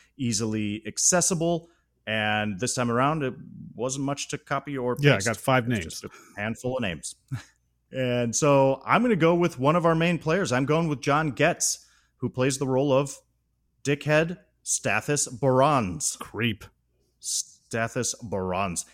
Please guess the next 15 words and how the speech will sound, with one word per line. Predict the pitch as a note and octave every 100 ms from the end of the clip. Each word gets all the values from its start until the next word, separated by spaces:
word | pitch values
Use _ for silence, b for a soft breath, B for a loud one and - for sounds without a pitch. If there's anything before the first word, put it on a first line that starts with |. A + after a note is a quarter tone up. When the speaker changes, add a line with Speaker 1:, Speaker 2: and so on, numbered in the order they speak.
| b
Speaker 1:
Because | - F3+ C4 F#3+ F3+
John | C#3 G3 G#3+
Getz | D#3 A#3 - - - _ -
is | G3
not | A3+ -
necessarily | G#3 - A3 G#3+ G#3
a |
household | C#3 A3 G#3+ - G#3 F#3+
name, | F3 A3 B2 D#2+ -
but | C#3 B2
he | F3+
is | G3+ D#3+
great | C3+ A#2+ G#2
in | G2
this. | G2+ G2 -